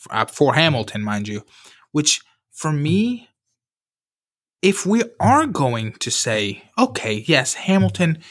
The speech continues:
should be in the conversation, Hamilton actors should be considered for the performances," w-, why, <laughs> uh,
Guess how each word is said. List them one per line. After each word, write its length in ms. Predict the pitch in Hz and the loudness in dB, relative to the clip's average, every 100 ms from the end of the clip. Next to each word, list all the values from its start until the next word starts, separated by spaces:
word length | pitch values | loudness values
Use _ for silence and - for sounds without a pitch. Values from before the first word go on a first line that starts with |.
| - _ | -20 _
should 340 | - - - | 0 2 2
be 140 | 160 160 | 2 0
in 100 | 135 | 0
the 60 | |
conversation, 640 | 120 120 110 104 101 - 117 | 0 0 0 -2 -2 -2 -2
Hamilton 500 | 147 151 151 147 131 | 0 2 0 -2 0
actors 460 | 127 110 123 117 | 0 0 0 2
should 240 | - 160 156 | 0 0 -2
be 80 | |
considered 460 | 147 135 - 107 101 | -2 -2 0 0 0
for 120 | - | -6
the 80 | - | -10
performances," 580 | - - 151 202 - - - - - - _ _ - _ _ _ _ - | -10 -10 -8 -6 -8 -10 -16 -20 -20 -20 _ _ -20 _ _ _ _ -8
w-, 160 | 131 _ 123 _ - | -8 _ -18 _ -8
why, 720 | 131 139 185 214 226 226 190 151 - - - - | -2 0 2 2 2 2 0 -4 -12 -16 -16 -2
<laughs> 1400 | 185 180 180 175 _ - 87 _ - - - - - _ | -2 0 -2 -2 _ -12 -12 _ -16 -14 -14 -18 -20 _
uh, 320 | 143 131 120 | 0 2 2